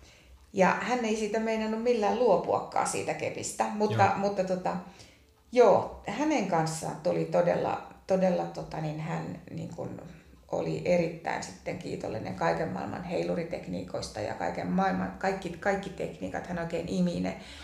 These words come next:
Speaker 2: Just.
Speaker 1: Ja, ja sitten ihan itse asiassa melkein viimeisillä kerroilla tuli ilmi tää, kun hän aina vältteli siis portaita.
Speaker 2: Joo.
Speaker 1: Niin tota, niin sitten kun,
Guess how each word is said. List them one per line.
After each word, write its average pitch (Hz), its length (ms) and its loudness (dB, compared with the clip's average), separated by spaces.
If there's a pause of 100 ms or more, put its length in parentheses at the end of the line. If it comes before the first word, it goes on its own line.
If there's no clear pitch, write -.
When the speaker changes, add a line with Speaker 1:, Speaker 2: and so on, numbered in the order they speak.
Speaker 2:
Just. - 180 6
Speaker 1:
Ja, 175 260 8 (200)
ja 180 140 0
sitten 175 440 0
ihan 185 260 2
itse 175 200 -4
asiassa 180 180 0
melkein 180 380 2 (120)
viimeisillä 180 480 0
kerroilla 170 520 2
tuli 175 480 -6
ilmi 170 280 -2
tää, 170 220 -4
kun 165 160 -4
hän 175 140 -4
aina 180 240 2
vältteli 190 480 -2
siis 170 180 -6
portaita. - 760 -2 (420)
Speaker 2:
Joo. 117 420 -2 (440)
Speaker 1:
Niin 185 260 4
tota, 175 440 0 (300)
niin 185 140 -6
sitten 202 340 -4
kun, 160 300 -6